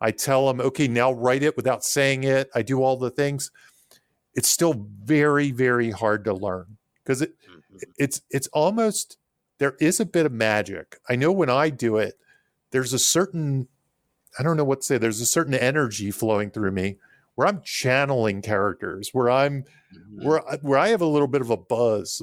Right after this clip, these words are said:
Speaker 1: where there's an adrenaline going through me. There might be music playing in the background. There might be something. I might be in my car just channeling these characters.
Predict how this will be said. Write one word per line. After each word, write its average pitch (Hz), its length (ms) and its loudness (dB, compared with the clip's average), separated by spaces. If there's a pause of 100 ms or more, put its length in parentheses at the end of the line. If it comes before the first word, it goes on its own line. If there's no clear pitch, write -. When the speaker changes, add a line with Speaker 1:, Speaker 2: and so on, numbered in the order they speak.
Speaker 1:
where 120 280 0
there's 160 200 -2
an 170 120 4
adrenaline 117 540 0
going 104 200 0
through 107 140 -2
me. 104 100 0
There 123 160 0
might 151 180 0
be 156 140 -6
music 120 500 0
playing 113 260 0
in 113 60 -4
the 110 80 -6
background. 107 480 -2
There 110 80 0
might 143 160 -2
be - 80 -8
something. 120 500 -2 (360)
I 156 60 0
might 180 180 0
be 180 100 0
in 160 80 0
my 127 160 0
car 123 480 0
just - 320 -14
channeling 117 540 0
these 98 160 -6
characters. 117 560 -2